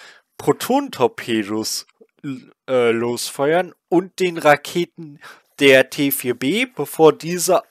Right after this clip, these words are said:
wieder auf ihre Laserkanonen, ähm, setzen und dann nach vorne preschen, den Gegner quasi aufhalten, während die M P T Ls weiterhin Deckung geben, weil die M P T Ls, die halten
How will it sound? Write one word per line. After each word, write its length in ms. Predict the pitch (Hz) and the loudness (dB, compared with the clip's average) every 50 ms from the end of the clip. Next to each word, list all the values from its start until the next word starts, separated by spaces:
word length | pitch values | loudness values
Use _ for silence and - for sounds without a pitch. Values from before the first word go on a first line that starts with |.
| _ _ _ | _ _ _
wieder 340 | 139 147 143 170 151 - - | -6 -2 2 4 2 4 2
auf 240 | 139 131 - - - | -2 -6 -6 -10 -8
ihre 420 | 139 139 120 123 120 120 110 - _ | -6 -4 -2 0 0 0 -2 -4 _
Laserkanonen, 1080 | - 123 131 156 180 208 190 220 233 220 - - - 185 190 190 185 185 185 180 180 175 - - - - - - - - - _ _ _ - | -10 0 4 4 4 4 4 2 0 0 0 -8 -10 -6 -6 -4 -4 -4 -4 -6 -10 -16 -16 -20 -20 -20 -20 -20 -20 -20 -20 _ _ _ 4
ähm, 540 | 151 151 147 143 143 147 151 151 147 147 _ _ _ _ _ | 6 8 8 6 4 2 -2 -10 -18 -20 _ _ _ _ _
setzen 600 | 135 131 143 156 160 160 - - - 165 156 147 | -4 4 6 6 6 6 2 -4 -4 -4 -10 -12
und 340 | - - 151 147 135 127 - | -8 -6 -6 -6 -6 2 2
dann 180 | 143 139 143 | 2 2 4
nach 200 | 143 147 135 123 | 2 0 0 0
vorne 720 | - - - - - 180 185 180 180 165 147 131 127 117 - _ _ _ _ _ _ _ - | -2 -6 -12 -2 2 4 4 4 4 2 0 -2 -2 -4 -4 _ _ _ _ _ _ _ -12
preschen, 840 | - - - - 131 135 135 127 - - - 170 185 185 185 180 165 _ | -12 -10 -8 0 2 2 2 2 0 -6 -6 -8 -10 -14 -16 -16 -20 _
den 320 | _ 143 151 147 143 135 127 | _ -2 -2 -2 -2 -2 -4
Gegner 440 | 123 135 151 - _ 143 135 127 | -4 -4 -4 -4 _ -4 -4 -4
quasi 500 | - - - 131 120 113 113 107 113 110 - - | -4 -4 0 4 4 4 4 2 -4 -8 -4 -2
aufhalten, 720 | 110 113 117 113 - - 135 127 135 131 _ - 170 160 _ - - - _ _ - | 0 0 0 -2 -2 0 2 2 2 0 _ -14 -20 -20 _ -20 -20 -20 _ _ -2
während 320 | 123 135 135 135 135 - | 4 6 6 6 4 0
die 140 | - 135 - | -10 -10 -8
M 180 | 120 120 123 123 | -8 -10 -10 -8
P 160 | - 131 127 | -10 -10 -10
T 160 | - 117 104 | -8 -10 -8
Ls 380 | 95 120 123 127 - - - - | -6 -6 -6 -6 -6 -8 0 2
weiterhin 480 | 104 110 117 - - 135 123 113 107 - | 2 2 2 0 -4 -8 -10 -10 -6 2
Deckung 380 | - - - - 156 127 107 95 | 2 2 2 2 -8 -8 -8 -8
geben, 400 | - 107 104 104 110 127 131 _ - - - - - - _ | -10 -8 -8 -8 -8 -10 -14 _ -20 -20 -20 -20 -20 -20 _
weil 420 | _ 123 139 135 143 143 147 147 135 | _ 4 6 8 10 10 8 6 2
die 320 | 143 147 151 151 - _ - | -2 -8 -8 -8 -10 _ -6
M 200 | 151 151 147 139 | -6 -6 -6 -8
P 160 | - - 151 | -8 -8 -8
T 140 | - - - | -6 -6 -8
Ls, 400 | - 135 147 160 156 - - _ | -4 -2 -2 -2 -2 -2 -6 _
die 240 | - 147 143 143 120 | -6 -6 -6 -6 -6
halten 540 | - 151 143 143 147 147 - - 160 147 | -4 0 2 2 2 2 -2 -8 -18 -18